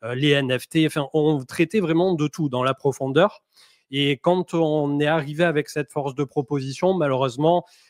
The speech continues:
bah, c'est peut-être pas le délire à la fois de notre communauté, qui est déjà pas mal éduquée quelque part, et, euh, aussi on a, on a rencontré ce truc où,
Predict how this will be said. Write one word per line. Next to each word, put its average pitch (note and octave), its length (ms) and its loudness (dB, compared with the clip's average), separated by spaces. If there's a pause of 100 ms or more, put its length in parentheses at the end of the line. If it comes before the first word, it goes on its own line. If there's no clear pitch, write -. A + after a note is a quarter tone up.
(120)
bah, B2 160 -8
c'est - 240 -8
peut-être D3+ 340 -2
pas F3 280 2
le C#3+ 680 0
délire D#3+ 540 0
à D#3 80 0
la D3+ 120 0
fois E3 200 -2
de C#3+ 100 -6
notre C#3 220 -6
communauté, C#3+ 680 -2
qui - 160 -12
est C3 40 -4
déjà C3+ 340 -2
pas D#3 220 -4
mal D#3 180 0
éduquée D3 440 -2
quelque C#3 320 -2
part, D#3 400 0 (360)
et, D#3+ 320 4
euh, B2 400 -2
aussi C3+ 300 -4
on C#3 240 -2
a, B2 140 -4
on A#2 300 -6
a B2 80 0
rencontré C3 580 -4
ce C#3+ 160 -10
truc - 300 -4
où, D#3 220 2